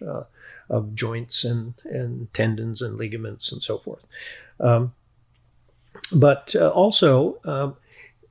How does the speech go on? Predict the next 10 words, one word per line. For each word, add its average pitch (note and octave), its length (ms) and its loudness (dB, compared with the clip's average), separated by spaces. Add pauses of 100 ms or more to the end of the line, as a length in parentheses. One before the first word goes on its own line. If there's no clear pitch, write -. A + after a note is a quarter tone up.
the C#3 600 6 (120)
ability D3+ 640 8
of C#3 160 -4
the B2 60 0
mitochondria B2+ 880 2
to B2 160 0
produce, - 840 0 (220)
uh, C3 340 -2
energy, A#2+ 600 2 (380)
uh, B2 180 0